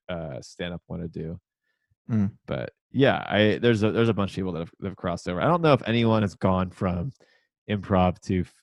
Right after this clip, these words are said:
Speaker 1: actually, no, I think Donald, I think Donald Glover, I don't know if he counts 'cause he's in-,
Speaker 2: Kinda good at everything.
Speaker 1: insanely talented human being
Speaker 2: <laughs>
Speaker 1: and everything.
Speaker 2: Kinda
Speaker 1: Yeah.
Speaker 2: unfair. Yeah.
Speaker 1: But if I remember correctly,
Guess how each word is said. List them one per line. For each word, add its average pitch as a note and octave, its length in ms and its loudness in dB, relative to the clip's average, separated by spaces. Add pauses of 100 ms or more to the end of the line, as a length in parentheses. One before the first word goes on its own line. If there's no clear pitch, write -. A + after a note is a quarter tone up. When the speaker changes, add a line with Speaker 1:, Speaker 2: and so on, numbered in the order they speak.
(120)
Speaker 1:
actually, G3+ 480 6 (680)
no, F3 80 8
I D3 80 8
think F#3+ 180 2
Donald, C#3 340 6
I A2+ 60 0
think E3 180 0
Donald A#2 300 4
Glover, G2 460 4
I - 40 -2
don't A#2 100 2
know G#2+ 60 2
if - 60 2
he A2 80 0
counts F#2+ 360 -2
'cause F2 120 -10
he's F2+ 380 -6 (580)
in-, G#2 80 0
Speaker 2:
Kinda A2 120 0
good G#2+ 140 0
at G#2 80 0
everything. G2+ 340 -2
Speaker 1:
insanely A2+ 460 0
talented G2+ 400 4
human F#3+ 300 6
being E3 200 4
Speaker 2:
<laughs> - 0 -
Speaker 1:
and F#2 80 2
everything. G2 320 2
Speaker 2:
Kinda F#2 100 0
Speaker 1:
Yeah. G2 240 4
Speaker 2:
unfair. A2 420 -4 (120)
Yeah. A2 220 -4 (320)
Speaker 1:
But G2+ 300 4 (100)
if G#2 140 -2
I C3 60 6
remember C#3 280 4
correctly, G#2 800 4